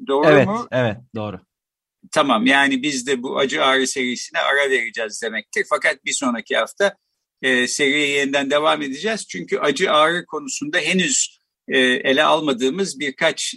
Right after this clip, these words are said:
Speaker 1: e, farklı bakış açısı daha var. O bakış açılarını da konuştuktan sonra, e, seriyi tamamlamış olacağız. Bugün konuğumuz Hacettepe Üniversitesi'nden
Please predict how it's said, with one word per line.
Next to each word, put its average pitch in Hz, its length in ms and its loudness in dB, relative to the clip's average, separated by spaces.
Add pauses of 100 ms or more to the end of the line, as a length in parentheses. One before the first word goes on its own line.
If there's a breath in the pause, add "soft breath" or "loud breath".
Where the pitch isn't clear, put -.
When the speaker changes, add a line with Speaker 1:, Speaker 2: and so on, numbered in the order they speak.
Speaker 1:
e, 131 340 -2
farklı 147 680 -2
bakış 135 400 -4
açısı 190 340 -4
daha 139 240 4
var. 190 200 2 (100)
O 160 120 -4
bakış - 300 -6
açılarını 135 580 0
da 117 160 2 (360)
konuştuktan 135 640 -2
sonra, 160 400 0
e, 127 440 -4
seriyi 147 420 0
tamamlamış 135 560 0
olacağız. 151 580 -4 (320)
Bugün 170 280 -4
konuğumuz 175 480 0
Hacettepe 160 580 -2
Üniversitesi'nden 139 1040 -2